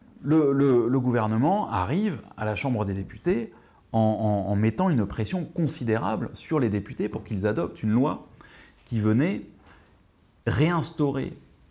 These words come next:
euh, un vieux délit qui avait été abandonné mais, mais plus d'un demi-siècle auparavant, qui était l'apologie de crimes ou de délits, la provocation indirecte à la commission de crimes ou de délits, qui était considérée comme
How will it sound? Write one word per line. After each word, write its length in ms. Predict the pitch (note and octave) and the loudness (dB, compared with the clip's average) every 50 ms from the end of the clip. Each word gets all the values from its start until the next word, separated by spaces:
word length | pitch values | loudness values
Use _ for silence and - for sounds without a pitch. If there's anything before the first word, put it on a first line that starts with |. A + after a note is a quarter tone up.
| _ _ _ _ _ _ - - | _ _ _ _ _ _ -8 -6
euh, 140 | G#2 G2+ - - | -4 -4 -4 -2
un 120 | A#2+ B2+ | -2 0
vieux 220 | B2 B2 C#3+ E3 D#3+ | 2 2 4 4 4
délit 320 | D#3 D#3 D3+ D#3+ E3 D#3 | 4 4 4 2 2 0
qui 120 | - C#3 | 0 0
avait 180 | A#2 A2 G#2+ A2 | 2 2 2 2
été 180 | A2 A2 B2+ B2 | 2 0 0 0
abandonné 520 | A#2+ G#2 A2 A2 A2 A2+ A#2+ C3+ C3+ C3 | 0 0 2 2 4 4 4 4 2 2
mais, 500 | A#2 G2 F2+ F2 E2+ E2+ D2+ D2 E2 D#2+ D2 | 2 0 0 0 -2 -4 -4 -6 -6 -8 -8
mais 120 | D#2+ - - - - | -10 -12 -12 -14 -8
plus 200 | - C#3 C#3+ B2 | -4 -2 0 0
d'un 140 | A#2+ A#2 G#2 | 2 2 2
demi-siècle 460 | G#2+ A2 G#2 G#2+ - B2 A2 - G#2+ | 2 0 0 0 -2 -4 -4 -4 -6
auparavant, 460 | - - - - G#2 A#2+ E3+ A3 - | -6 -4 -4 -4 -4 -4 -4 -4 -6
qui 120 | - - A2 | -6 -8 -10
était 220 | A2 - D#3+ - | -6 -4 -2 0
l'apologie 720 | B2 A#2+ C3+ C#3 C#3 E3 D#3+ D3+ D3+ C#3+ C#3 C3+ - - - - - - - _ _ _ _ - | 2 2 2 2 2 2 4 4 2 2 0 -4 -8 -12 -16 -20 -20 -20 -20 _ _ _ _ -8
de 140 | G#2 G2+ A#2 | -4 -2 -2
crimes 280 | A2+ A2+ - C3+ C3 B2 | -2 -2 -2 0 0 2
ou 80 | A2+ | 2
de 120 | G2 G#2 G#2 | 2 0 0
délits, 300 | G2+ G#2 G2 G2 - - - - _ _ _ - - | 2 0 0 -2 -4 -6 -12 -20 _ _ _ -10 -6
la 80 | - - | -6 -6
provocation 640 | - - B2 B2 B2+ B2 C#3 B2 - E3+ E3+ D3+ - | 0 2 2 2 4 2 0 0 -2 -2 -4 -4 0
indirecte 600 | D#3 D#3 D#3 C#3 C#3+ D3 C3 C3+ B2+ - - - | 0 2 2 2 0 0 -2 -4 -6 -10 -12 -12
à 40 | - | -10
la 80 | G2 | -8
commission 460 | G2 - G2 G#2 A2 - - C3 B2+ | -6 -6 -6 -6 -6 -8 -6 -6 -6
de 80 | A2+ A2+ | -4 -6
crimes 340 | A2 - - B2+ B2+ C3 A#2 | -8 -8 -8 -6 -4 -4 -4
ou 60 | G2 | -4
de 140 | G#2+ G2 F#2+ | -2 -4 -2
délits, 340 | - F#2+ F#2+ A#2 D#3 F#3+ - - - - - - - - - | -2 -2 -2 -2 -2 -4 -8 -12 -18 -20 -20 -20 -20 -10 -4
qui 100 | - A#2 | -2 0
était 160 | - C3 B2+ | 0 0 0
considérée 380 | C3 B2 F#2+ A#2+ A#2+ C#3+ F3+ | -2 -2 -2 -2 0 0 0
comme 200 | F3+ - A2+ A2 | 0 0 0 0